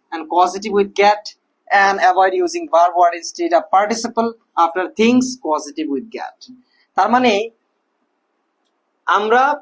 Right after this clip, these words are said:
infinitive ইউজ করব পারসনের ক্ষেত্রে, আর things er ক্ষেত্রে participle use korbo।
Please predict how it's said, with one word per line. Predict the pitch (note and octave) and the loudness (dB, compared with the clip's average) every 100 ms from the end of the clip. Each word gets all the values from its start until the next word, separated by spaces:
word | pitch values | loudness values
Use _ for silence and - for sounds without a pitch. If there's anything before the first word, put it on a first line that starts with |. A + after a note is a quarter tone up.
| _ | _
infinitive | A#3 C4 C4 C4 C4 | 0 0 0 0 -2
ইউজ | C4 A#3 - | -4 -6 -2
করব | A#3+ A#3 C4 G#4 G#4+ _ _ _ _ _ - | -2 2 0 0 -6 _ _ _ _ _ -2
পারসনের | G#3 - B3 B3 | -2 0 0 0
ক্ষেত্রে, | B3 B3+ A#3+ D4+ G#4+ - _ _ _ | 0 -2 -2 -4 -4 -8 _ _ _
আর | D#3 D#3 D3+ C#3+ _ _ _ _ | 0 2 0 -4 _ _ _ _
things | A#3 A#3 | 0 0
er | A3+ | 0
ক্ষেত্রে | A#3+ A#3+ C#4 | -4 -6 -6
participle | - G3 F3 D3+ C#3+ | -4 -4 -6 -6 -6
use | B2+ - | -6 -12
korbo। | B2+ - | -16 -18